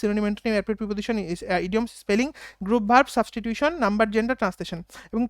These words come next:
তারপরে কি বলো তো? এই যে ইজির এগুলা, ঠিক আছে? এবং তারপরে যদি সময় পাও তাহলে এগুলো একটু করে দেখো। হ্যাঁ, সবচেয়ে বেস্ট আমি বলবো বিসিএস কোশ্চেন, ম্যাথ ড্যাট ডিউ, এগুলা কি করা বলো তো? প্রতিদিন অন্তত দুইটা বা তিন বছরের করে কোশ্চেন সলভ করা, বেশিক্ষণ তো লাগে না, ঠিক আছে? আর গ্রামারের ক্ষেত্রে কি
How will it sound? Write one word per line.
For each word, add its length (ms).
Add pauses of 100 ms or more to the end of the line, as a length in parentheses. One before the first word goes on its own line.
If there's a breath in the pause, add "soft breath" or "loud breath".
তারপরে 340
কি 120
বলো 160
তো? 80
এই 100
যে 120
ইজির 260
এগুলা, 200 (200)
ঠিক 160
আছে? 200
এবং 100 (140)
তারপরে 340
যদি 120 (120)
সময় 280
পাও 120 (260 loud breath)
তাহলে 180
এগুলো 180
একটু 180
করে 200
দেখো। 180 (300 loud breath)
হ্যাঁ, 160 (100)
সবচেয়ে 340
বেস্ট 260
আমি 100 (100)
বলবো 180 (140)
বিসিএস 340
কোশ্চেন, 280 (120)
ম্যাথ 220
ড্যাট 220
ডিউ, 180
এগুলা 240 (320 loud breath)
কি 140
করা 200
বলো 180
তো? 40 (100)
প্রতিদিন 340 (160)
অন্তত 240 (160)
দুইটা 200 (100)
বা 140
তিন 100 (180)
বছরের 340
করে 180
কোশ্চেন 320
সলভ 220
করা, 180
বেশিক্ষণ 340
তো 40 (100)
লাগে 240
না, 40 (460 loud breath)
ঠিক 180
আছে? 120 (380 loud breath)
আর 80 (120)
গ্রামারের 380
ক্ষেত্রে 260
কি 80